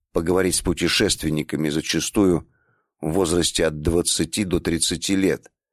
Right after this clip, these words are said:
вскоре после того, как они приземляются в Индии, взволнованные предстоящими путешествиями,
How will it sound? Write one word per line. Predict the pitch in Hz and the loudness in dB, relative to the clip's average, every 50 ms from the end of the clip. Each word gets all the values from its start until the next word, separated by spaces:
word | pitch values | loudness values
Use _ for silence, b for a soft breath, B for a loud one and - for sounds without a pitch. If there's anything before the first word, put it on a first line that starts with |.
| _ _ _ _ _ _ _ _ _ _ _ _ _ _ | _ _ _ _ _ _ _ _ _ _ _ _ _ _
вскоре | - - - - 104 101 87 85 | -6 -6 -2 0 2 2 2 2
после | - - 85 78 - - 82 | 0 0 0 0 0 -2 -2
того, | 80 - 87 90 101 104 - | 0 0 0 2 2 0 0
как | - 82 78 - - _ _ | 0 -2 -2 -2 -4 _ _
они | - 90 82 87 90 - | -4 -2 0 0 0 0
приземляются | - 85 80 76 85 82 87 85 82 80 78 - - - 82 | 0 0 0 2 2 2 2 2 2 0 0 0 0 0 0
в | 76 80 98 | 0 2 2
Индии, | 98 95 92 78 82 80 69 60 - _ _ _ _ _ _ _ _ _ _ | 2 2 2 0 0 0 -2 -4 -8 _ _ _ _ _ _ _ _ _ _
взволнованные | - 80 73 82 87 87 85 85 90 98 101 98 90 82 80 78 78 76 - | -6 -4 -2 0 0 0 0 0 0 2 2 2 0 0 0 0 0 -2 -2
предстоящими | - 85 80 - - - 80 85 85 82 - - - 80 82 78 | -2 -2 -2 0 0 0 2 2 2 0 0 -2 -2 0 -2 -2
путешествиями, | 78 - 78 - - 78 - - 85 78 - - 78 78 76 76 76 76 69 - - | -2 -4 -6 -4 -4 -4 -2 -2 -2 -2 -2 -2 0 0 0 0 -2 -4 -4 -6 -10